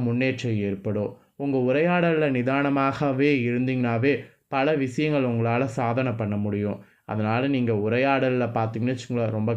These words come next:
கவனமாக இருக்கணும் என்று உங்க ராசிக்கு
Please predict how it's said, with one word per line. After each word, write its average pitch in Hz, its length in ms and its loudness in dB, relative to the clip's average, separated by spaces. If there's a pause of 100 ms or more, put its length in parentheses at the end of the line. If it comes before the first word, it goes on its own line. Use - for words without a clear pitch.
கவனமாக 123 640 0 (100)
இருக்கணும் 113 460 -2
என்று 110 200 0 (440)
உங்க 147 220 0
ராசிக்கு 139 460 0